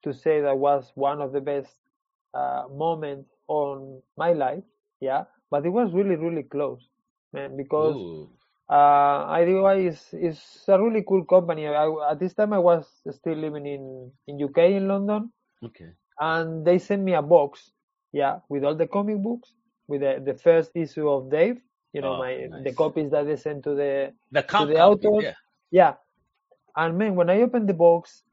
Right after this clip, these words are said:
Speaker 1: uh, it was, I don't know, I mean, I was, you know, like, trembling, like, "Oh man, I can't believe that this is happening." And it's with a, it's a nice company. It's not like, you know,
Speaker 2: Yeah.
Speaker 1: you have some friends and you put together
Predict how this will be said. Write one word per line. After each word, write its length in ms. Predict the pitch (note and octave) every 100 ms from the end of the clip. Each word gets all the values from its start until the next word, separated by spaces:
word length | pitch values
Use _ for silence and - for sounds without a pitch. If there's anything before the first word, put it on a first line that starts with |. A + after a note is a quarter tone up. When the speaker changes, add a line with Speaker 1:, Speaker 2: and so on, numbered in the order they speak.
| -
Speaker 1:
uh, 300 | G3+ G3+ F#3+
it 140 | F#3+
was, 340 | F#3+ G3 G#3+ G3 - _ _ _ _ - -
I 120 | A3+
don't 240 | C4+ A3
know, 180 | F#3 A#3
I 80 | G3
mean, 260 | E3+ E3 D#3
I 120 | E3+
was, 300 | F3+ G#3+ G3+ _ _
you 80 | F3
know, 80 | F3+
like, 240 | E3+ C3+ -
trembling, 520 | D#3 E3 G3+ A#3+ G#3+
like, 200 | D#3 C#3+ -
"Oh 140 | C#3+
man, 220 | B2+ C#3
I 80 | C#3
can't 220 | C#3 E3+ D#3+
believe 260 | C#3 D3+
that 180 | D3 C#3
this 120 | D3
is 100 | C#3+ -
happening." 420 | D3+ E3+ E3+ F3 _ -
And 120 | D3
it's 120 | F3
with 120 | G#3+ A#3
a, 260 | F3+ D3+ -
it's 260 | - D3 -
a 60 | A#2
nice 300 | C3 G#3+ A#3
company. 500 | - F#3 C4+ F3 C3+
It's 100 | C#3
not 200 | D#3+ G3+
like, 220 | F#3+ F3 D#3+
you 140 | D#3+
know, 440 | C#3 B2+ C3 C3+ C3+
Speaker 2:
Yeah. 300 | F#2+ G2 A2
Speaker 1:
you 360 | G#2 C#3+ C#3+ D3 C#3+ D#3+ -
have 180 | E3 D#3 - _ _ _ _
some 220 | _ F3+ E3
friends 580 | - D#3 D3 C#3+ C#3+ D3
and 140 | C#3+
you 80 | C#3+
put 220 | D#3+ D#3+ - _
together 420 | E3 D#3 D#3 D#3